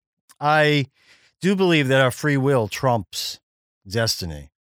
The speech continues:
I think some people worry that if their destiny is to do something different, that they have no choice, that that's what they're gonna end up doing.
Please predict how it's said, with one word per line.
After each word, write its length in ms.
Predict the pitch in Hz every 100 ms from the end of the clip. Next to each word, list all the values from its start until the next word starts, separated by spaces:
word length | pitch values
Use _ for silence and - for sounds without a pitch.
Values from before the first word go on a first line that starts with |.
| _ _ _ -
I 100 | 127
think 220 | 165 156
some 160 | 175 151
people 300 | 160 139 120
worry 640 | 107 127 147 123 110 95 -
that 400 | 98 113 113 113 - -
if 600 | 135 131 123 120 - - -
their 180 | 123 110
destiny 580 | 135 143 - 127 117
is 500 | 117 113 113 110 - - _ -
to 100 | -
do 160 | 104 123
something 720 | 113 117 107 110 110 107 104
different, 500 | 101 135 107 104 104 _ _ _ _ _ -
that 140 | 117
they 80 | 131
have 120 | 135
no 140 | 120 110
choice, 680 | - 147 113 87 - -
that 360 | 110 110 107 98
that's 460 | 120 117 - - 107
what 180 | 117
they're 100 | 127
gonna 180 | 120 113
end 140 | 113 110
up 180 | 90
doing. 500 | 87 123 113 82 78